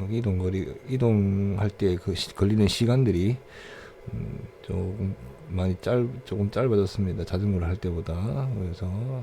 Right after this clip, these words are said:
요거 대충 이렇게 배달, 요거는 이게 배달했던 시간입니다. 대기 타고 뭐 중간에 콜 뜰 때까지 약간 좀 기다리는 시간들은 다 제외된 상태이기 때문에 요거는 순수하게 콜을 찍고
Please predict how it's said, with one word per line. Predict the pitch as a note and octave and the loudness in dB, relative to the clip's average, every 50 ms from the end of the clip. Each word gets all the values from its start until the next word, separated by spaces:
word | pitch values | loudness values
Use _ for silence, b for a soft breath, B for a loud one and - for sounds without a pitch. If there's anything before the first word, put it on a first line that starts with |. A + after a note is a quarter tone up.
| G#2+ - - - - | -10 -14 -18 -12 -10
요거 | G2 G2 G#2+ G#2+ A#2 A#2 | -8 -4 -2 0 0 0
대충 | - B2 B2 - - D3+ | 2 0 0 2 2 4
이렇게 | C#3 C#3 C3+ - - A2+ G2+ G#2 B B B B B B - | 4 4 2 2 2 2 2 2 B B B B B B 4
배달, | - A2+ A#2 G#2 - - A#2+ | 6 6 6 6 4 0 0
요거는 | B2 C3 C#3+ D#3 D3+ C3+ A#2 G#2+ G#2 G2+ G2+ G2 G2 F#2+ - - | 2 4 4 6 6 6 6 6 6 6 4 4 2 2 0 -2
이게 | G2+ G2+ F#2+ F#2 F#2 F#2 F#2 F2+ - G#2 - - | -2 -2 0 0 0 0 0 -2 -4 -6 -8 2
배달했던 | - A2+ B2+ C#3 C#3+ A#2+ C3+ D3+ - - - - F3 E3+ E3 D3+ | 4 6 6 6 4 4 2 -2 -4 -6 -2 4 6 6 6 4
시간입니다. | - - - A#2+ B2+ C#3+ D3 C3+ F#2 D#2+ D#2 D#2+ D#2+ | 2 0 0 2 2 4 4 4 2 2 0 -2 -2
대기 | D#2 - - G#2 A#2 C3 C3+ C#3+ C#3 C#3 | -2 4 6 6 6 6 4 2 0 0
타고 | - - B2+ G#2 G2+ A2 A2 G#2 F#2+ F2 F2 | 0 0 0 0 2 2 4 4 4 2 0
뭐 | F#2 E2+ D#2 E2 F2 B B B B B B B B | -2 -4 -4 -4 -6 B B B B B B B B
중간에 | - - F#2+ G2+ G#2 G2+ F#2 E2 | -2 0 2 4 4 4 2 0
콜 | - - - - B2 A#2 G#2 G2 F2+ - | -2 -6 -2 0 4 4 4 4 2 0
뜰 | - G2 | 0 -2
때까지 | F#2+ - G#2 - F#2+ F#2 F2+ F2+ F2 E2+ D2+ - | 0 0 0 0 0 0 0 0 -2 -2 -2 -4
약간 | - - F2+ F2+ F2 - | -6 -4 -4 -4 -4 -4
좀 | - F#2 | -4 -4
기다리는 | F2 - F#2+ F2+ A2 B2 B2+ A2 G2+ F#2 | -4 -2 -2 0 2 2 4 4 4 2
시간들은 | E2+ - G2+ F#2+ G2+ G2+ G2 F#2+ G2 F#2 - F2 F2 | 2 0 -2 -2 0 0 0 0 -2 -2 -4 -4 -4
다 | - - E2+ E2 | -4 -2 -4 -4
제외된 | E2+ - - A2 A#2 G#2 F#2 F#2 F2+ | -4 0 0 2 2 2 2 0 -2
상태이기 | E2+ - F2 F2+ F2 - - F#2 F2+ F2 E2+ | -2 -2 -4 -4 -4 -4 -4 -2 -2 -2 -4
때문에 | E2+ - E2+ F2 E2+ E2+ F2 F2+ G#2+ C3 C3 B B B B B B B - | -4 -6 -6 -4 -4 -4 -4 -4 -4 -4 -6 B B B B B B B 0
요거는 | G2 G2+ G2+ | 4 4 4
순수하게 | F#2+ - - F3 D#3+ - - G#2+ F#2+ F#2 G2+ G#2+ G2+ A#2 C3+ C#3 B B B B B B B - | 4 4 2 2 2 2 2 2 2 2 2 2 2 2 2 0 B B B B B B B -18
콜을 | - - D3+ C#3 A2 G2+ | -4 0 4 4 4 4
찍고 | - - - E3 - - - - - - - - - - G2+ F#2+ G#2 C3 D3 D3+ | 4 2 -2 -2 -2 -4 -12 -20 -20 -20 -20 -20 -2 2 4 4 6 4 4 2